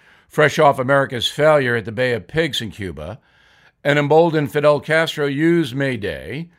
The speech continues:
to address a crowd of loyal followers. The message? Cuba is communist. And by the way, no more elections, no freedom of speech or religion,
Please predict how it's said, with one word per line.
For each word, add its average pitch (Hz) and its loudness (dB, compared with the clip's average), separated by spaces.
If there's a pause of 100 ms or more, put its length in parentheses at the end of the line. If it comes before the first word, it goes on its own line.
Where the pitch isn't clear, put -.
(220)
to 135 -6
address 151 2
a 180 -8
crowd 139 2
of 127 -6
loyal 131 -2
followers. 107 -4 (480)
The 127 -4
message? 151 0 (480)
Cuba 156 2
is 143 0
communist. 135 -4 (360)
And 160 2
by 160 6
the 156 2
way, 185 6
no 143 2
more 175 2
elections, 175 0 (260)
no 139 2
freedom 180 -2
of 208 -4
speech 170 -4
or 185 -4
religion, 170 -2